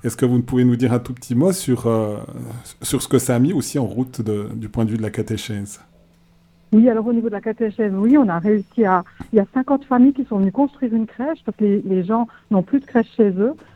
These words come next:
Speaker 2: Donc, euh, le fait qu'on avait la crèche là, on a proposé aux familles du village de venir, euh, construire des crèches. Cinquante familles sont reparties avec une crèche chez eux. Et ce qui est, ce qui m'a beaucoup touchée, c'est que l'école a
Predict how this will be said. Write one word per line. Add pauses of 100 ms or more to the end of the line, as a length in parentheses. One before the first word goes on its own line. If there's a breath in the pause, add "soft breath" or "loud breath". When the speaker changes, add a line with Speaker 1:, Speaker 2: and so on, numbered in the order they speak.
(160 soft breath)
Speaker 2:
Donc,
euh,
le
fait
qu'on
avait
la
crèche
là,
on
a
proposé
aux
familles
du
village
de
venir,
euh,
construire
des
crèches. (500 loud breath)
Cinquante
familles
sont
reparties
avec
une
crèche
chez
eux. (420 loud breath)
Et
ce
qui
est,
ce
qui
m'a
beaucoup
touchée,
c'est
que
l'école
a